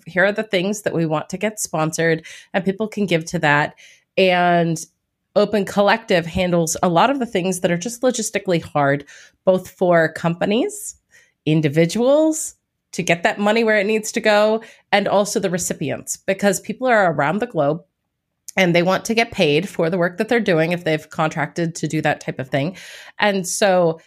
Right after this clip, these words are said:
how do we transfer those money areas in open source? Because sometimes these aren't, these are not employees necessarily of some place.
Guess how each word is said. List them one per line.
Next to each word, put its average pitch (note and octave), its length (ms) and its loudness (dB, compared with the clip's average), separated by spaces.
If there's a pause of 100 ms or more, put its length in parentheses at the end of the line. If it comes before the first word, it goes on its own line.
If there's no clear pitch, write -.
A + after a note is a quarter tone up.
how G#3+ 340 2
do G#3+ 80 2
we G3+ 180 0
transfer F3+ 560 -2
those E3 260 0
money D#3+ 600 -2 (280)
areas E3 720 2
in F3 280 -2
open A#3 320 2
source? D3 500 -2 (380)
Because F3+ 680 2 (240)
sometimes - 460 -6
these G3 160 0
aren't, F#3 180 0 (640)
these A3 240 -4
are B3+ 80 2
not A3 260 2
employees E3+ 800 0
necessarily C3+ 680 -2
of C3 120 -4
some - 200 -4
place. C#3+ 400 -4